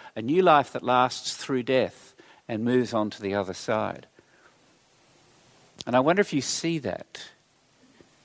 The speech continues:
I wonder if you look to Jesus and you can see this life and you can see what he is doing.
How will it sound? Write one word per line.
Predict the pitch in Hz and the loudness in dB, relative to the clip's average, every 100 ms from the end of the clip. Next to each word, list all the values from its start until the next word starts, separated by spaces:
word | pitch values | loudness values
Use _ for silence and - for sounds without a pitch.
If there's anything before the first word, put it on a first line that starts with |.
| _ _ _ _ _ _ | _ _ _ _ _ _
I | - | 0
wonder | 147 | 2
if | 185 175 | 4 2
you | |
look | 151 185 - | 4 4 4
to | 156 | -2
Jesus | 135 135 110 117 - | 0 0 0 -4 -4
and | 127 | -2
you | 127 | 0
can | 135 | -2
see | 120 - 175 190 | -4 0 2 2
this | 147 - | 0 0
life | 131 110 98 | 2 2 0
and | 127 | -2
you | 117 113 | -4 -4
can | 117 | -6
see | - - 160 170 | -6 -2 0 2
what | 147 | 0
he | - 120 | 0 -2
is | 113 - | -2 -4
doing. | 139 147 113 | 0 0 0